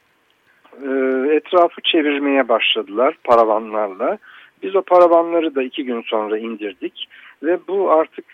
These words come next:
konunun İstanbul hatta Türkiye çapında duyulmasına yol açtı.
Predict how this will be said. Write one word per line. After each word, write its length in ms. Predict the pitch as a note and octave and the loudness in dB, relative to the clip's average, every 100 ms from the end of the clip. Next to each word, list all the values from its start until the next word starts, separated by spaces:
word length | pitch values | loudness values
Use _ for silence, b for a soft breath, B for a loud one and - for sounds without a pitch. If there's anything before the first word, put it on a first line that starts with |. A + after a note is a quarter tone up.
| _ b - | _ b -4
konunun 520 | D#3+ D#3 D#3+ F#3+ G3 b b - | -2 -2 -4 -6 -8 b b -14
İstanbul 600 | C3 - D#3+ D#3+ D#3 D#3+ | -10 0 2 2 -2 -2
hatta 380 | D3 - D3 | -2 -2 -2
Türkiye 420 | E3+ E3+ D#3 C#3+ B2 | -2 -6 -6 -4 -2
çapında 520 | C3+ - A#2+ F3+ - | -4 -6 -6 -4 -4
duyulmasına 640 | C#3+ D3 C#3+ C3 - C3+ | -2 0 0 -4 -4 -4
yol 200 | B2 A2 | -2 -2
açtı. 500 | G#2 - - D3+ G3 | -2 -2 -4 -2 -4